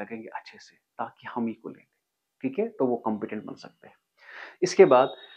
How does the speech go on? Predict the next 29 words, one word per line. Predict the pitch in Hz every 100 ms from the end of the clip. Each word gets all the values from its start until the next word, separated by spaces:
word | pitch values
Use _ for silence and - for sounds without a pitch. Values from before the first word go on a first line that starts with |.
| - -
इसके | - - 185
जो | 190 139
advantage | 139 160 160 165 160
है | 175 175 - 139
वो | 156
बनेंगे | 139 131 131 127 160 - - -
इसके | 143 - - 156 190 170
disadvantage। | 127 117 - 123 120 127 - - - - _ _ _ -
Is | 123
it | 131
clear? | 127 131 143 - - - -
यहाँ | 143 156
पे | 160 170
wider | 139 139 143 151
choice | 160 156 -
था, | 170 165 _ _ _ _
यहाँ | 113 107 101 104
पे |
limited | 101 110 135 143 135
choice | 139 139 -
है। | 139 - _ _ _ _ _ _ _ - - - - 139
यहाँ | 147 156
पे | 165
सूटेबल | - 151 156 151
था | 147 151 135
both, | 139 165 - - _ _ _ _ _ -
not | 135 147
suitable | 147 - 139 135 127
for | 123 120